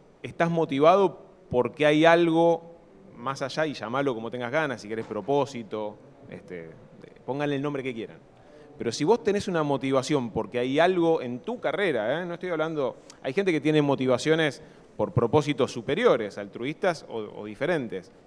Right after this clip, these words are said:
Ni siquiera digo eso. Pensalo en vos, en, en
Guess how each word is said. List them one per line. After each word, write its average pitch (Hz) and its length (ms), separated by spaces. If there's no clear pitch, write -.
Ni 143 140
siquiera 180 380
digo 196 380
eso. 110 380
Pensalo 190 340
en 151 100
vos, 139 360
en, 98 280
en 117 480